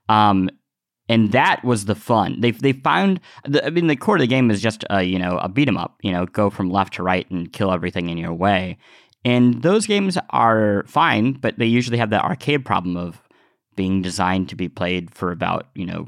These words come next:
forty-five minutes total and then never touched again. Where this game, I, I can't remember how many hours I, I sunk into this.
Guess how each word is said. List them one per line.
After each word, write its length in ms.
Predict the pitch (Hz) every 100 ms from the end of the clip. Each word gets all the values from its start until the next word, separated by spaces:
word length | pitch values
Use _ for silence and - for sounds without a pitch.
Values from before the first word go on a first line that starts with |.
| -
forty-five 640 | 104 95 92 - 87 87
minutes 460 | 87 92 - - - -
total 340 | 92 101 147
and 180 | 113 95
then 360 | 92 90 82 80
never 300 | 90 85 82
touched 380 | - 73 - -
again. 400 | 87 82 - - - - _ -
Where 520 | 107 101 92 87 - _ _ -
this 220 | 131 131
game, 320 | 117 104 90
I, 260 | 101 143 143
I 160 | - 143
can't 220 | - 131
remember 260 | 101 92 90
how 180 | 92
many 200 | 87 87
hours 320 | 87 85 85 82
I, 160 | 85 -
I 120 | 87
sunk 340 | - 87 80
into 220 | 82 82 -
this. 380 | - - -